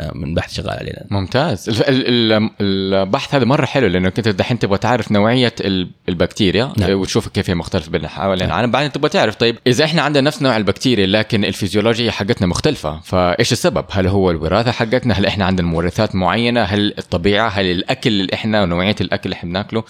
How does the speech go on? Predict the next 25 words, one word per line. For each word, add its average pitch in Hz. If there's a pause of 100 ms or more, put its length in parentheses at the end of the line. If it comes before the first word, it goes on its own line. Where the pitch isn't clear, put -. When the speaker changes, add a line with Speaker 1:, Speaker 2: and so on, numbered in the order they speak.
Speaker 2:
واحدة 170
من 151
الأشياء 135
اللي 113
هم 117
طلبة 110
كتير 117
حقوني 107
بيسألوني، 95
يقول 95
لي: 98
"طب 110
دحين 147
في 170
كل 196
الناس 165
حوالين 139
العالم 123
بيعملوا 110
بحوث، 90 (160)
ما 131
حتخلص 113
البحوث؟" 117
<laughs> - (520)
قل 120